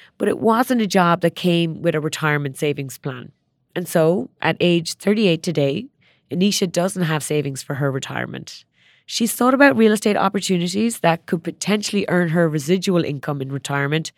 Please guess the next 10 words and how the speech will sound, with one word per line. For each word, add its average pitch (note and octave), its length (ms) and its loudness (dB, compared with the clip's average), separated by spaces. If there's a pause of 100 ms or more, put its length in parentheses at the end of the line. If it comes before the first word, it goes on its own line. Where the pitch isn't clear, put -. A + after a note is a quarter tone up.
(520)
but - 140 -6
she G#3+ 140 -2
doesn't A#3 400 0
have G#3+ 180 2
a F3+ 60 -2
clear F3+ 240 -2
path E3+ 500 -2
to D#3+ 100 -8
financial D3 460 -4
success. - 600 -8